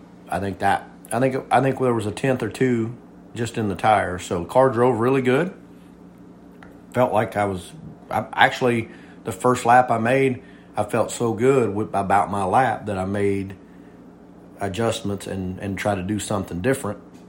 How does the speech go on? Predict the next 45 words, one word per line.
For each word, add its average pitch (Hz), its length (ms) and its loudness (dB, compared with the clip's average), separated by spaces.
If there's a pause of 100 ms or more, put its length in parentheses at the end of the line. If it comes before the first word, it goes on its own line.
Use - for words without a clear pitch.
on 98 100 -4
the 92 80 -4
second 107 300 -4
lap 92 240 -6
to 98 80 -8
run 92 160 -4
the 90 60 -6
bottom, 98 400 4
thinking 95 300 -6
maybe 92 260 -4
I 90 80 0
could - 160 -12
pick - 180 -8
up 101 180 -6
some. 95 320 -6 (540)
And 131 80 6
it 113 100 4
did 143 200 4
pick - 180 0
up 110 180 0
the 98 80 -6
second 98 360 -4
lap, 82 340 -6
but 95 320 -6 (960)
like 90 100 -6
I - 20 -6
said, 87 220 -8
I 85 40 -10
just 95 140 -10
didn't 95 140 -4
have 95 160 -4
the 87 60 -8
grip 95 280 -4
in 95 60 -6
the 87 80 -6
car 95 300 -4
that 87 120 -4
it 82 120 -8
needed, 107 360 -4
and 92 200 -8
we 95 100 -6
were 92 180 -6 (200)
sixteenth 110 460 -8
quick. - 320 -6
But 87 180 -6